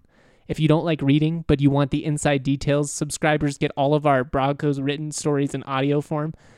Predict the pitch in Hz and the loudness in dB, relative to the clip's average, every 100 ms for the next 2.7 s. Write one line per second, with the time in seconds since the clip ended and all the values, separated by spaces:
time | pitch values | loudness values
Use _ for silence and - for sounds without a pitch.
0 | - 180 170 165 160 151 147 - - 165 | -4 0 2 4 4 6 4 4 6 8
1 | 180 170 160 147 147 135 - 127 123 117 | 8 8 6 4 2 -4 -4 -4 -4 -6
2 | - - - 127 113 104 | -6 -8 -4 -2 -2 -4